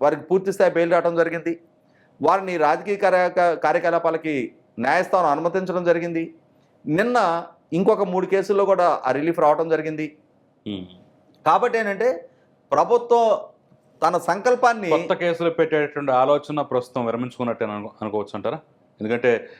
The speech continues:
Speaker 2: ఏదో మద్య కుంభకోణం అని, అదని, ఇదని, ఇంకా చాలా రకాలైనటువంటి ప్రయత్నాలు జరగబోతున్నాయి అని చెప్పేసి ఒక ప్రచారం జరిగింది. ఆ, ఆ ప్రచారం నేపథ్యంలోనే ఇప్పుడు ఈ ఇసుక కేసు, ఆ కేసు, ఈ కేసు తెర మీదకి వచ్చాయి.
Speaker 1: ఇక్కడ జరిగింది ఏంటి అంటే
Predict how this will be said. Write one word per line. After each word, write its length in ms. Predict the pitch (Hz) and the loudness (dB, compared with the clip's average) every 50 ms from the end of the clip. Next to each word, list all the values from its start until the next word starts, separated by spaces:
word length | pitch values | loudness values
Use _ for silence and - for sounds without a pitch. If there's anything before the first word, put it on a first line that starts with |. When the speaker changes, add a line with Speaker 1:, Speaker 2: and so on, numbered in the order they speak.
| - - _ - | -20 -18 _ -2
Speaker 2:
ఏదో 140 | 117 120 123 | 2 2 2
మద్య 300 | 120 117 113 113 113 131 | 2 2 -2 -2 -2 -4
కుంభకోణం 540 | 123 - - 123 117 113 107 117 113 113 110 | -4 -4 -6 -4 -4 -4 -4 -4 -4 -2 -2
అని, 320 | 113 113 117 123 131 131 | -2 -2 -2 -2 -2 0
అదని, 440 | 123 113 107 113 117 117 123 120 117 | 0 0 0 0 -2 -2 -2 -4 -4
ఇదని, 240 | 113 107 117 117 131 | -2 -2 -2 -4 -4
ఇంకా 140 | 127 113 113 113 | -4 -6 -6 -4
చాలా 220 | 117 110 117 135 143 | 0 2 2 4 4
రకాలైనటువంటి 920 | 147 147 147 147 147 147 143 143 139 135 143 139 135 131 - 139 135 131 | 2 2 0 2 0 2 2 0 -2 -2 -4 -6 -6 -2 0 0 0 0
ప్రయత్నాలు 540 | 127 - 123 123 123 123 127 131 127 123 113 | 0 0 0 2 2 0 0 -2 -4 -2 -2
జరగబోతున్నాయి 720 | 120 117 117 117 117 117 120 117 - 117 113 113 113 113 | -2 0 0 -2 -2 -2 -4 -4 -4 -4 -4 -2 -2 -2
అని 100 | 113 110 - 113 | -4 -4 -6 -8
చెప్పేసి 560 | 107 - 117 110 - - 131 120 127 143 - - - _ _ _ _ - | -6 -4 -6 -6 -4 -2 -2 -2 -2 -4 -6 -12 -20 _ _ _ _ -10
ఒక 180 | 120 117 120 - | -8 -8 -6 -4
ప్రచారం 420 | 131 135 135 175 180 180 185 170 | -4 -2 0 2 2 2 2 0
జరిగింది. 300 | 135 117 104 95 92 95 _ _ _ _ _ _ _ _ _ _ - | -2 -4 -4 -4 -8 -12 _ _ _ _ _ _ _ _ _ _ 0
ఆ, 180 | 131 147 160 - - | 0 2 0 0 -2
ఆ 220 | 139 139 147 151 | 0 2 4 4
ప్రచారం 640 | 147 160 160 156 156 185 190 190 190 190 185 185 180 | 4 2 0 0 2 2 4 4 4 2 0 -2 0
నేపథ్యంలోనే 640 | 180 175 170 - 175 147 139 151 165 160 165 180 214 | -2 -2 0 -2 -4 -4 -2 -2 0 0 0 0 0
ఇప్పుడు 200 | 202 202 170 160 | -2 -2 0 2
ఈ 140 | 156 151 147 143 139 139 135 131 131 127 127 | 2 2 2 0 0 -2 -2 0 0 0 -2
ఇసుక 220 | 127 - 151 151 - | -2 -4 -6 -4 -2
కేసు, 220 | 143 143 139 143 | -2 -2 0 2
ఆ 80 | 139 131 | 0 -2
కేసు, 300 | 123 - 135 131 131 135 | 0 -2 -4 -4 -4 -6
ఈ 40 | 123 | -4
కేసు 220 | 127 139 135 - - | -4 -4 -4 -2 -4
తెర 100 | 135 127 | -4 -2
మీదకి 220 | 127 123 110 107 | -2 -4 -6 -6
వచ్చాయి. 260 | 101 - - 90 - _ _ _ _ _ _ _ _ _ _ _ _ _ _ _ _ _ - 117 | -10 -10 -10 -16 -18 _ _ _ _ _ _ _ _ _ _ _ _ _ _ _ _ _ -12 -8
Speaker 1:
ఇక్కడ 180 | 120 - 170 185 208 - | -2 2 4 4 4 4
జరిగింది 340 | 156 147 156 170 202 202 208 | 2 2 2 2 0 0 0
ఏంటి 200 | 202 185 175 165 | 0 0 2 0
అంటే 220 | 143 131 135 143 | 2 2 4 2